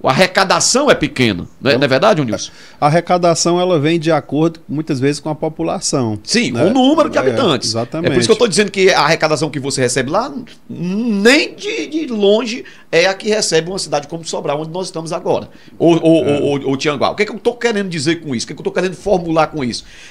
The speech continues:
Speaker 1: É que imagine o Ronilson prefeito de uma cidade maior, uma cidade, por exemplo, de quarenta mil habitantes, de quarenta e cinco mil habitantes. Imagine o Ronilson, prefeito da cidade de Guaraciaba do Norte, ou prefeito da cidade de Ipu. Você sabe que o seu nome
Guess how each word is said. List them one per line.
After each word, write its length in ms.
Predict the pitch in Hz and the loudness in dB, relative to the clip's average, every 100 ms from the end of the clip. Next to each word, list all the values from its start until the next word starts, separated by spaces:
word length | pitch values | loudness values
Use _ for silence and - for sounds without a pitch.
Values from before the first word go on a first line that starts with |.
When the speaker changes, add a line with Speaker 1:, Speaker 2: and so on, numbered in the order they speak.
| - | -4
Speaker 1:
É 100 | 208 | -2
que 120 | 254 | -2
imagine 540 | 247 240 196 240 247 | -4 0 0 0 -2
o 60 | 208 | -4
Ronilson 360 | 170 180 175 - | -4 -4 -4 -4
prefeito 300 | 160 165 160 | -6 -6 -8
de 60 | |
uma 100 | 151 | -8
cidade 400 | 147 135 143 135 | -6 -2 -2 0
maior, 460 | 123 135 180 147 - - - - - | 0 0 2 0 -2 -12 -20 -20 -8
uma 140 | 139 | -4
cidade, 280 | - 214 - | 2 4 4
por 120 | 220 | 2
exemplo, 300 | 180 202 240 | 2 2 -4
de 80 | 208 | -4
quarenta 400 | 175 170 170 147 | 0 2 2 -2
mil 180 | 139 135 | 0 0
habitantes, 560 | 117 - 190 170 - - - | 0 -2 -2 -2 -8 -12 -6
de 140 | 151 | -4
quarenta 360 | - 170 165 156 | 0 0 0 -4
e 60 | |
cinco 240 | 131 135 131 | -8 -10 -8
mil 80 | 123 | -6
habitantes. 580 | 110 - 143 - - - - - | -4 -2 -2 -4 -12 -16 -20 -4
Imagine 340 | 160 214 240 254 | 4 4 6 6
o 80 | |
Ronilson, 440 | 233 202 240 269 - - | 4 6 2 0 -6 0
prefeito 480 | 208 196 220 226 214 | 2 4 2 2 -4
da 100 | 196 | -6
cidade 320 | 160 180 156 | -2 -4 -4
de 60 | |
Guaraciaba 600 | 156 170 170 - 165 151 139 | -6 -4 -4 -2 -2 -2 -2
do 80 | 127 | 0
Norte, 420 | 151 175 - - - - | 0 0 -4 -14 -18 -2
ou 100 | 135 | 2
prefeito 460 | 175 175 170 175 170 | 4 2 0 -2 0
da 160 | 165 | -2
cidade 340 | 151 123 143 120 | -2 -2 -4 -4
de 140 | 131 | -6
Ipu. 300 | 143 - 98 - | -4 -4 -4 -2
Você 160 | 139 | -2
sabe 220 | 139 202 | 2 0
que 80 | 226 | -2
o 40 | 240 | 0
seu 180 | 220 | 0
nome 440 | 175 180 202 269 | 6 6 6 4